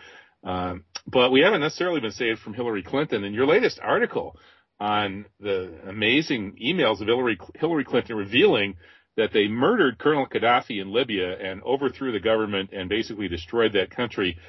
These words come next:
not to protect human rights, as they told us, but to protect the currency system. And you're the expert on that. So, so tell us about that.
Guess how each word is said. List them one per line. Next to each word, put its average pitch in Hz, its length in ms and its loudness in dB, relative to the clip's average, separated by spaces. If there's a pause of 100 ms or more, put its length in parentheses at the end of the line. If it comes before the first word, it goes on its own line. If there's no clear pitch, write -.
(260)
not 123 380 2
to 101 80 -8
protect 113 340 -4
human 95 280 -8
rights, 147 360 0
as 120 80 -10
they 98 140 -4
told 165 300 0
us, 101 400 0 (380)
but - 320 0 (160)
to 196 120 -10
protect - 560 -6 (260)
the 220 120 -4
currency 247 600 0
system. 92 640 -4
And 113 140 -6
you're 226 120 2
the 156 140 0
expert 156 340 -4
on 101 140 -4
that. 90 240 -12
So, 113 120 -4
so 160 120 -14
tell 262 220 -4
us - 100 -6
about 90 240 -6
that. - 140 -14